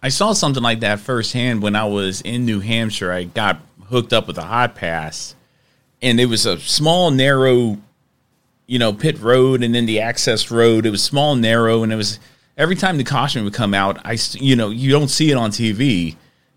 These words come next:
but then the beehive starts, and everything's just going crazy. P-, crews are setting up, but then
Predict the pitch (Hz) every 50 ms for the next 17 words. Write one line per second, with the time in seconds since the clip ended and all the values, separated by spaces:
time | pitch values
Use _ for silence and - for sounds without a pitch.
0 | _ _ _ - 123 117 139 151 147 135 123 104 101 131 147 139 135 127 92 82
1 | 87 - - - 95 71 58 - - - - - - - - _ _ _ _ _
2 | _ _ _ _ _ _ _ _ _ _ - 120 120 117 107 - 120 143 147 151
3 | 156 160 165 143 135 - 139 123 - - 139 139 131 120 - 135 127 135 123 123
4 | 117 - - - 135 - - 135 135 131 123 127 123 - - 143 135 131 131 131
5 | 135 131 131 131 127 - _ _ _ _ _ 131 120 120 120 113